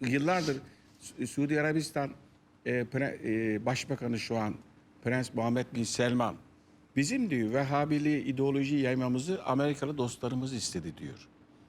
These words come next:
Aynısını İran'a da yapıyorlardı. Tüm İslam dünyasında Afrika'ya kadar giden ideolojik bir kavga vardı. Ama şimdi Körfez, İran,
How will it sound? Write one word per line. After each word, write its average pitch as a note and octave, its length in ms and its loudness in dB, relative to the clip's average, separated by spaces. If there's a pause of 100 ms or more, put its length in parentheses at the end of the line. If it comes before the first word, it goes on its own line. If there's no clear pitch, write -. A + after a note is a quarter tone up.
(220)
Aynısını E3+ 560 2
İran'a F#3 420 2
da G#2 80 2
yapıyorlardı. F#2+ 720 0 (440)
Tüm B3 160 2
İslam D#3 380 0
dünyasında A#2+ 500 0
Afrika'ya E3 460 0
kadar G#2 220 0
giden D3+ 320 0 (420)
ideolojik E3 480 2
bir F#3 80 2
kavga F3 420 2
vardı. G#2 280 -2 (400)
Ama F3 200 4
şimdi F3 300 -2
Körfez, E3+ 540 -2 (460)
İran, D#3+ 360 2